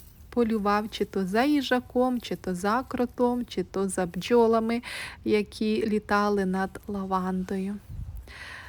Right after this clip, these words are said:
Ну, багато роботи на цій клумбі. Я взагалі хочу зробити тут пересадки, тому, думаю, у своїх наступних відео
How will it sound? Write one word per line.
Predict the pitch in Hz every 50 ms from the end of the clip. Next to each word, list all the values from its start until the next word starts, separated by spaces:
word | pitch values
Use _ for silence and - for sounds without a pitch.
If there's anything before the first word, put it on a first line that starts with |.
| - - - -
Ну, | 208 196 208 247 302 339 339 -
багато | - 202 196 190 185 185 175 180 190 185 - - 208 202 202 196 - - - - - -
роботи | 220 220 220 208 190 190 185 190 185 - 196 190
на | 185 190
цій | 185 - - 202
клумбі. | - - - 202 196 196 202 214 - 254 240 - - - - - - - - - - - - - - - - - - - - - -
Я | 359 302 311
взагалі | 302 - - 311 285 302 311 294 311 285
хочу | - - - 202 196 - - 214 208 202 208 214 - -
зробити | 202 - - 214 190 - 220 220 214 - - 196
тут | - - 196 190 - - - - - - - - - - - - - - -
пересадки, | - 247 220 196 190 180 - - - 185 170 175 185 - - - - - 339 349 349 - - - - - - - - - - - - - - - - - - - - - - - -
тому, | - - 190 185 185 185 185 190 196 240 311 359 - - - - - - - - - - -
думаю, | 233 226 277 330 359 370 349 302 320 359
у | 370 403
своїх | 392 - - - 262 226 214 226 262 285 - - -
наступних | 220 220 226 - - 269 254 - 240 226 214 - - 214
відео | 214 240 240 226 240 214 208 214